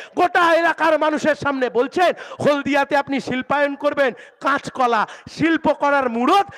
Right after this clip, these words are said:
আপনাদের নেই। আপনারা যা করতে পারেন তা আপনি শিল্প তাড়াতে পারেন। আপনার মুখ্যমন্ত্রী মমতা বন্দ্যোপাধ্যায় তিনি পশ্চিম বাংলা থেকে একের পর এক শিল্প তাড়িয়েছেন, আর আপনি শ্রীমান শুভেন্দু অধিকারী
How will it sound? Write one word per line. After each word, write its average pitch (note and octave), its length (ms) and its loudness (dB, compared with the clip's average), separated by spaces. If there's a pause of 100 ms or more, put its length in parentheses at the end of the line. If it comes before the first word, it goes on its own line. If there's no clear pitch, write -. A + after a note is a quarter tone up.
(120)
আপনাদের C4 640 -2
নেই। B3 240 0 (180)
আপনারা C4+ 480 -2
যা A3 160 -2
করতে B3 400 -2
পারেন F4 320 4 (240)
তা C#4 160 2
আপনি C4 280 -2
শিল্প C4 400 -2
তাড়াতে C4 440 0
পারেন। B3+ 280 2 (220)
আপনার A#3 400 0
মুখ্যমন্ত্রী F4 800 2 (260)
মমতা C4+ 460 2
বন্দ্যোপাধ্যায় A#3+ 720 2 (260)
তিনি C#4+ 220 0
পশ্চিম C#4+ 480 -2
বাংলা C#4 320 2
থেকে C4+ 400 0 (180)
একের C4+ 340 2
পর E4 220 2
এক D#4+ 160 0
শিল্প D#4 300 0
তাড়িয়েছেন, E4 580 0 (220)
আর B3+ 180 -2
আপনি E4+ 360 0
শ্রীমান D#4 400 2
শুভেন্দু C4+ 440 -2
অধিকারী C#4 480 0